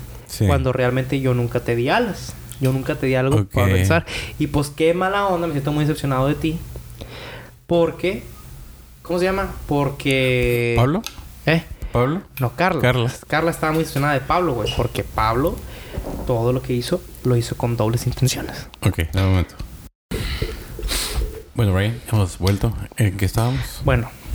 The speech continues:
Speaker 2: perdón esa interrupción.
Speaker 1: Sí.
Speaker 2: Bueno, güey, pues resulta, güey, que este, Pablo, güey, y ¿cómo se llama? Carlita,
Speaker 1: Carla.
Speaker 2: güey. Y Carla, güey. Pues tuvieron ahí un pleito.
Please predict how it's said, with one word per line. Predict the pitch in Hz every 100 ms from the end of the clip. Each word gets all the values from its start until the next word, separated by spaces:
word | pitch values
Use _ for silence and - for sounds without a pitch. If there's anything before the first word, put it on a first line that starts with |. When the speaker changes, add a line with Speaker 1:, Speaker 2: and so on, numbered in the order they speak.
| 127
Speaker 2:
perdón | 127 127
esa | 131 139
interrupción. | 139 139 - - 170 - -
Speaker 1:
Sí. | 113 82 - - - -
Speaker 2:
Bueno, | 175 214 175
güey, | 131
pues | - 135
resulta, | 123 175 185 143
güey, | 123 117 - -
que | 127 120 117 - - - - - - - 131 - - - -
este, | 147 143 139 - - 123
Pablo, | 120 170 196 190 139
güey, | 127 120 117 - - - - - - - - - -
y | 135 135 131 127 127 127 - - - - - - - - - -
¿cómo | 170 165
se | 170
llama? | 151
Carlita, | 143 131 143 151
Speaker 1:
Carla. | 127 110 113 -
Speaker 2:
güey. |
Y | 123
Carla, | - 131 120
güey. | 107 104
Pues | - 131 127 - -
tuvieron | 160 170 214
ahí | 196 190
un |
pleito. | 190 135 127 -